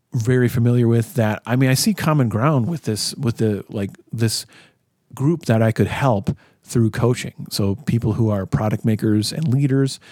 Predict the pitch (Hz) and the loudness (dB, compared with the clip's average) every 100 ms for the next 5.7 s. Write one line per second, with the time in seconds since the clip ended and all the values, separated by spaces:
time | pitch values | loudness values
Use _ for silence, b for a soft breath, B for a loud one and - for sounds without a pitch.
0 | B B B - 113 104 98 123 107 104 | B B B -2 0 0 -2 -2 0 -2
1 | 104 95 113 107 104 113 117 117 - 120 | 0 2 2 2 0 -2 0 0 0 0
2 | - 101 120 110 - - 160 151 151 151 | 0 -2 0 0 0 0 2 2 2 0
3 | - B B - 147 120 139 135 127 127 | -4 B B -4 -2 0 0 2 2 0
4 | 120 - 165 185 165 160 139 - 143 147 | -2 -4 0 2 0 0 -2 -2 0 2
5 | 139 113 - 160 180 233 | 2 0 0 2 2 0